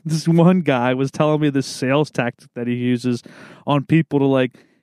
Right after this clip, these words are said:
get control of the conversation. I'm, like, thinking about him, like, "Yo, that's psychopath shit. Like, I'm not gonna buy anything from someone who does that." You know what I mean? Like,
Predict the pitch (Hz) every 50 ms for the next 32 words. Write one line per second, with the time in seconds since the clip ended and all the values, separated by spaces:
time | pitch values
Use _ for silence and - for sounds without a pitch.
0 | _ - 180 175 - - 180 156 - - 156 147 147 143 143 - - 143 139 135
1 | 135 131 - 147 139 143 147 139 143 147 143 139 135 131 123 - _ _ _ _
2 | _ _ _ _ _ _ - 180 160 170 170 156 151 156 160 156 151 143 151 165
3 | 160 156 170 175 - - - - 151 151 127 139 131 - - 117 110 110 - -
4 | - 123 113 117 - _ _ _ - 139 139 131 131 156 165 175 185 180 - -
5 | 185 156 - _ - 143 139 139 143 147 147 135 139 139 143 139 - - 135 131
6 | 131 131 123 - 151 151 139 - - 151 139 135 135 127 123 131 123 110 - 117
7 | 120 120 - - 104 85 - - _ _ _ _ _ _ _ _ _ _ _ _
8 | _ _ _ _ - 156 175 190 196 190 180 185 185 190 185 165 151 143 135 -